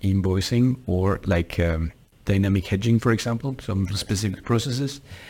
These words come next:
Uh, so these are the ways, different ways in which we are working both on the product side,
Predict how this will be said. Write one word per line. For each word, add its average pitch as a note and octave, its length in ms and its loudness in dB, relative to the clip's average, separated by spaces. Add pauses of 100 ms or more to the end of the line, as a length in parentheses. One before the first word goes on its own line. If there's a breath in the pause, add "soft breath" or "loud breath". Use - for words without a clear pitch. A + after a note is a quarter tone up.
(220 loud breath)
Uh, A#2 180 0
so B2 160 2
these F3+ 220 2
are G3 100 6
the C#3 200 2
ways, D3 420 2 (140)
different D3+ 320 2
ways C#3+ 180 2
in B2 140 0
which A#2 200 -4
we A#2+ 140 4
are A#2+ 160 2
working B2 560 0
both A2+ 540 0
on A2 100 2
the G#2 80 4
product C3+ 420 0
side, C3 460 0